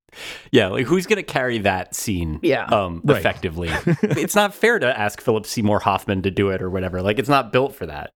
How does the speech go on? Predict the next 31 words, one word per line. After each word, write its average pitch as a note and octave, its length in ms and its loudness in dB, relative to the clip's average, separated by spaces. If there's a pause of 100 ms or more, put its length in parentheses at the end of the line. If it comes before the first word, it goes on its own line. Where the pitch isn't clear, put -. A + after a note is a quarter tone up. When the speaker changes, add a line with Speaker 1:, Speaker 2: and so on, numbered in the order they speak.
(100)
Speaker 3:
Yeah. E2 240 -2 (100)
Speaker 2:
Well, C4 120 4
and B3+ 60 -2
you C4+ 100 0
could C#4 120 -2
definitely A#3 420 2
retcon B2+ 640 0
it. B2 200 -2 (100)
Not C#3 260 2
that B2+ 200 0
you A#2 160 0
have A#2+ 260 0
to, A#2+ 220 0
in, A2+ 140 -2 (100)
in A#2+ 320 2
our B2 340 0
opinion, C3 560 2
I B2 60 -2
think, C#3 380 0
but C#3 220 2
you E3 120 -2
could F#3+ 140 0
definitely F#3+ 420 0
retcon C3+ 440 2
it B2 120 -2
to - 80 -10
be B2 100 2
like, B2+ 240 0
This E3 380 2
is G3+ 100 -6
the C#3 160 2